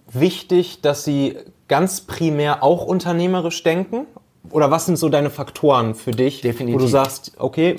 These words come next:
Speaker 1: bam, das passt, komm mal mit nach Mallorca?
Speaker 2: Ähm, das erste ist Loyalität.
Speaker 1: Ja.
Speaker 2: Also wenn ich nur den Hauch eines Zweifels habe an der Loyalität,
Speaker 1: Mhm.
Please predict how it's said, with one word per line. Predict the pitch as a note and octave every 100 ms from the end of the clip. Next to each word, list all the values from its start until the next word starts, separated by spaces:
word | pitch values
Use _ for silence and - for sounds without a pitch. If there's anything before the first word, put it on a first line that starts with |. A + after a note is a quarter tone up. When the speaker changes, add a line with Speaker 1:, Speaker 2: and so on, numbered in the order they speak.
| -
Speaker 1:
bam, | C#3 D3
das | C3 -
passt, | D3 D#3 - - - - -
komm | D3
mal | C3
mit | C3+ C#3
nach | C3+
Mallorca? | B2+ A#2+ A#2+ G#2+ - - - _ _ _ -
Speaker 2:
Ähm, | D3 D#3 D#3+ D#3+ D#3+ D#3 - _ _ _ -
das | - B2
erste | D3+ D3+ D#3
ist | A#2
Loyalität. | B2 A#2+ A#2 A2+ - F2+ - - _
Speaker 1:
Ja. | B2+ A#2 -
Speaker 2:
Also | A2 A#2
wenn | C#3
ich | C3+
nur | D3+ C#3
den | C#3 C#3 - _ _ - -
Hauch | D#3+ F3+ -
eines | C#3+ C#3 C#3
Zweifels | - C3 C3+ C3 A2+ A2
habe | G2+ F2+ -
an | G#2
der | G#2+
Loyalität, | A2+ A#2+ G#2+ G#2+ - F#2+ - - - - A2+
Speaker 1:
Mhm. | A2 C#3+